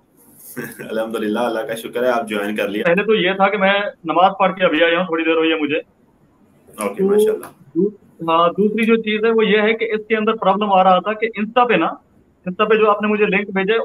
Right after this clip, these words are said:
Speaker 2: उसमें वो जो है ना, वो उसको मांग रहा था कि सब्सक्राइब करें पहले वहाँ पर जाकर।
Speaker 1: ओके, मतलब
Speaker 2: तो
Speaker 1: वो उसको आपको direct वेब browser पे लेके जा रहा होगा, YouTube पे नहीं ला रहा होगा आपको।
Speaker 2: पहले email उसके अंदर डालें, फिर उसके अंदर password। अब वो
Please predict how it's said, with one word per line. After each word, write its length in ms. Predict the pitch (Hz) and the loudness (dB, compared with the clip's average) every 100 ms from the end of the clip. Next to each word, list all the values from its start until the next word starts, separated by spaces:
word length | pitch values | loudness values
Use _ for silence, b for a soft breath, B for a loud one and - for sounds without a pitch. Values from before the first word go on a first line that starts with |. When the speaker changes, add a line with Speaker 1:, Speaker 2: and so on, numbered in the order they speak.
| 202 | -6
Speaker 2:
उसमें 220 | - 220 | -4 -2
वो 160 | 202 | -2
जो 120 | 208 196 | -4 -6
है 80 | |
ना, 120 | 196 220 | -6 -8
वो 240 | - 202 | -8 -12
उसको 260 | 202 214 208 415 - 160 | -12 -10 -8 -8 -8 -2
मांग 200 | 180 180 | 0 0
रहा 120 | 175 | -2
था 120 | 190 | -4
कि 100 | 196 | -12
सब्सक्राइब 540 | - 185 - - 170 175 | -10 -12 -12 -2 -2 0
करें 160 | 160 147 | 0 0
पहले 180 | 135 127 | 0 0
वहाँ 180 | 113 113 | -2 -6
पर 120 | 117 | -10
जाकर। 300 | - 98 _ _ _ _ _ _ _ _ _ | -12 -16 _ _ _ _ _ _ _ _ _
Speaker 1:
ओके, 280 | 104 101 135 - - | -8 -8 -12 -18 -6
मतलब 140 | 113 | 0
Speaker 2:
तो 80 | 170 | 4
Speaker 1:
वो 80 | 139 | 4
उसको 160 | 135 139 | 2 0
आपको 220 | 127 151 | 0 0
direct 300 | 127 131 139 123 | 0 0 0 -2
वेब 100 | 139 | 0
browser 300 | 135 123 127 | 2 2 2
पे 80 | 135 | -2
लेके 240 | 113 107 | -4 -4
जा 160 | 107 101 | -2 0
रहा 120 | 113 | 0
होगा, 180 | 120 127 | 0 -2
YouTube 360 | 120 113 123 | -2 -2 -4
पे 60 | 127 | -6
नहीं 120 | 123 | -4
ला 120 | 107 | -4
रहा 100 | 87 | -4
होगा 220 | 87 85 85 | -6 -8 -12
आपको। 280 | - - _ _ | -12 -20 _ _
Speaker 2:
पहले 260 | 180 202 233 226 | -2 2 2 2
email 300 | 175 190 214 | -2 0 0
उसके 200 | 220 220 | -2 -2
अंदर 160 | 226 226 | -2 0
डालें, 260 | 214 214 240 | 2 2 0
फिर 180 | 190 190 | -2 -2
उसके 240 | 208 208 | -2 -4
अंदर 600 | 202 196 185 190 190 196 | -6 -8 -10 -6 -2 -2
password। 420 | 196 185 185 214 | 0 0 0 0
अब 140 | 208 | 2
वो 40 | 214 | 0